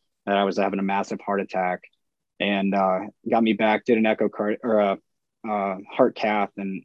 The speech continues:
removed the blockage out of my L A D. I had a hundred percent occlusion of my L A D. And then, um, they had to go back in again to stent my heart.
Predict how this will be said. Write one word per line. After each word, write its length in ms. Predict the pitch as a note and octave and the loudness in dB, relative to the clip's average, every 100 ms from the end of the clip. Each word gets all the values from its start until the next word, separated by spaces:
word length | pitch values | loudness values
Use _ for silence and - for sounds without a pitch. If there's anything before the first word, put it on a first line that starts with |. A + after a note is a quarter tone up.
| - | -2
removed 320 | A2+ A2 A#2 | 2 6 4
the 80 | G#2 | 4
blockage 500 | F#2+ G#2 G2+ - - | 4 6 4 2 0
out 120 | G2 | 0
of 60 | F#2+ | -2
my 100 | G2 | -2
L 160 | G2 F#2+ | -2 -2
A 100 | F#2 | -2
D. 220 | F#2 F2+ | -2 -2
I 100 | F#2 | -2
had 120 | G2+ | -2
a 80 | F#2+ | -2
hundred 300 | - G#2+ G2 | -4 -4 -6
percent 280 | - G#2 F#2+ | -6 -6 -6
occlusion 400 | - G2+ F2+ F#2 | 0 0 0 -4
of 80 | F2+ | -6
my 140 | F2+ | -4
L 120 | G2 G2 | -2 -2
A 100 | F#2 | -2
D. 320 | F#2+ F#2+ F2+ _ _ _ - | -4 -8 -10 _ _ _ -6
And 160 | G2 | -2
then, 260 | F#2 F#2 F2+ | 0 -2 -2
um, 440 | F#2 F2 F2 F2+ _ _ _ G#2+ | -2 -2 -4 -10 _ _ _ 0
they 180 | G#2+ G2+ | 4 6
had 140 | A2 | 6
to 80 | G2+ | 4
go 160 | G#2 | 2
back 320 | G2 G2 G2+ G#2+ | 4 4 4 2
in 80 | G2 | -2
again 400 | E2 G2+ G2+ F2+ | 0 0 0 -2
to 260 | - F#2+ | -6 -8
stent 400 | E2+ - G#2 G2+ - | -8 -4 -2 -2 -2
my 160 | F2 | -4
heart. 380 | F#2 F#2+ F#2 | 0 0 0